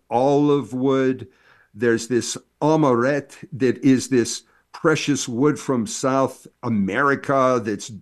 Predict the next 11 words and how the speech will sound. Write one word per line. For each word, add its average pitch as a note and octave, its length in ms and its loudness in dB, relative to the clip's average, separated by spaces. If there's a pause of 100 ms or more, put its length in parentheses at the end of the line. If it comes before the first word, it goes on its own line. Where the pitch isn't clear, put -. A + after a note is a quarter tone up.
(120)
drop C3 560 -2
dead C3 300 0
beautiful. B2 720 -2 (560)
They D3+ 280 6
are D#3+ 280 6
expensive, D3 640 -2
however. F2+ 560 -6
They A#2 180 2
run B2+ 260 2
in A#2 160 0
that G#2 300 -4